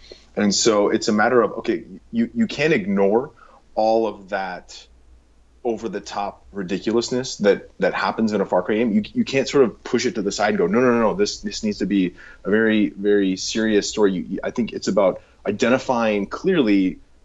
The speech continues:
the, who the bad guys are and sort of what the context is for the player to be in this situation. Um,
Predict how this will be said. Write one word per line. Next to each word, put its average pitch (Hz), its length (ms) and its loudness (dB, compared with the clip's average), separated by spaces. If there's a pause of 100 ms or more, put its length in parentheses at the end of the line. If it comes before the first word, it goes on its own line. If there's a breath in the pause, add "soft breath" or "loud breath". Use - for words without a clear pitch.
(120)
the, 92 300 -2
who 101 100 -2
the 92 80 -4
bad 101 280 2
guys 101 240 -4
are 95 200 0
and 92 100 -8
sort 90 180 -6
of 87 40 -12
what 98 140 -4
the 82 100 -6
context - 640 -4
is - 120 -2
for 95 100 -6
the 85 80 -4
player 87 400 0
to - 240 -6
be 85 240 0
in 98 80 2
this 104 160 2
situation. 90 640 -2 (480 soft breath)
Um, 90 640 -2